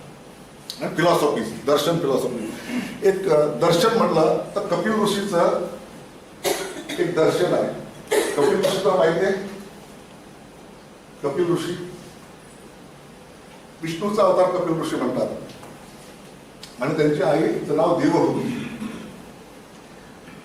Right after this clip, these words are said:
मन, मन माहिती, मन सगळ्यांना माइंड. आज इथं बसल्यावर लगेच तुम्ही पुण्यात जातात,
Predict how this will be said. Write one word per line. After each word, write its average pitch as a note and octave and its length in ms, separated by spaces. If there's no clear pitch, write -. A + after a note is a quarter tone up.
मन, A3 400
मन F3 220
माहिती, F#3+ 360
मन E3+ 280
सगळ्यांना D3 520
माइंड. D#3+ 260
आज G3+ 240
इथं F#3+ 200
बसल्यावर F3 420
लगेच D#3 160
तुम्ही F3+ 240
पुण्यात E3+ 240
जातात, - 460